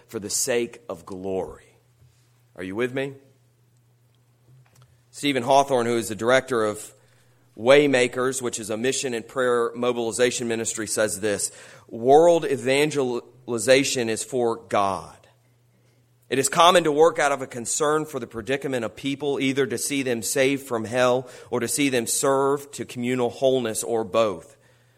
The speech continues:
Such compassion is biblical and necessary. However, our love for people takes on balance and power when our overriding passion is for God to be honored by the kindness extended in his name,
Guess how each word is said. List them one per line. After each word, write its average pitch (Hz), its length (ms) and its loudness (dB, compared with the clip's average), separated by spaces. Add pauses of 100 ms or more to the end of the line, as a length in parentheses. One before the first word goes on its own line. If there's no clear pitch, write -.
(180)
Such 135 300 0
compassion 135 640 -2
is 107 140 -6
biblical 131 600 -2
and 110 100 -4
necessary. 117 720 -4 (680)
However, 139 440 2
our 123 240 2
love 139 260 4
for 135 140 0
people 127 500 -4 (220)
takes 139 340 -2
on 123 260 0
balance 135 720 0
and 113 220 -4
power 127 640 2
when 110 220 -6
our 107 200 -2
overriding 120 680 2
passion 113 580 -6
is 110 240 -8
for 110 340 -8 (340)
God 131 420 2
to 117 140 -4
be 113 180 -6 (100)
honored 120 440 2
by 104 140 -2
the 104 100 -6
kindness 127 680 -4
extended 117 760 -2
in 104 140 -6
his 98 180 -8
name, 104 320 -4